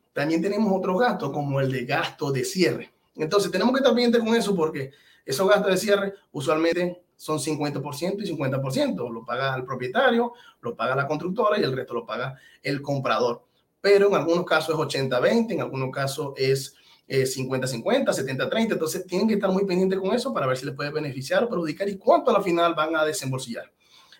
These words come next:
Y cuánto en realidad se puede gastar a la compra de una casa,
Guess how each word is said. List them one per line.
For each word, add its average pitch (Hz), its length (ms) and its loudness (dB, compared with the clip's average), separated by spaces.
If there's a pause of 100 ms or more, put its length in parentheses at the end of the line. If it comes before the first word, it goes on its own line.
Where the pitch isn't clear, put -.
(120)
Y 180 220 -2
cuánto 277 580 6
en 175 160 4
realidad 147 600 4
se 135 180 -6
puede 165 340 0
gastar 180 640 0 (380)
a 127 100 0
la 120 200 0
compra 165 320 0
de 170 60 2
una 180 200 2
casa, 180 440 2